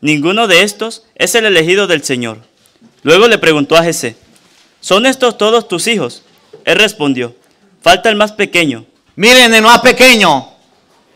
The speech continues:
Speaker 2: Miren qué hacía el más pequeño. No era el más grande, era el más pequeño. Para que vean que Dios no se da en las apariencias. "Falta el más pequeño." Oigan, ¿dónde estaba?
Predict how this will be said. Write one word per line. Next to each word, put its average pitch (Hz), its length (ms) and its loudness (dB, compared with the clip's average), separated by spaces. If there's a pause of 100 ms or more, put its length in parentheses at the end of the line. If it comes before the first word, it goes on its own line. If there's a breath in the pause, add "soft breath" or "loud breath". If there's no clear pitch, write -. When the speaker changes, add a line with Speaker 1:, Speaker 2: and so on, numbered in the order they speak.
(120)
Speaker 2:
Miren 247 380 4
qué 240 120 2
hacía 247 260 4
el 247 80 4
más 247 200 4
pequeño. 247 500 2
No 220 60 2
era 262 120 4
el 262 60 2
más 262 120 2
grande, 233 320 2
era 233 120 4
el 240 40 -2
más 247 180 2
pequeño. 233 680 0
Para 165 120 -2
que 151 80 -4
vean 202 160 2
que 180 120 0
Dios 175 100 -2
no 185 100 -4
se 170 100 -4
da 180 80 0
en 175 60 -2
las 151 100 0
apariencias. 131 520 -4 (500 soft breath)
"Falta 277 460 4
el 269 80 6
más 269 200 6
pequeño." 269 600 2
Oigan, 226 320 4
¿dónde 220 160 0
estaba? 190 560 2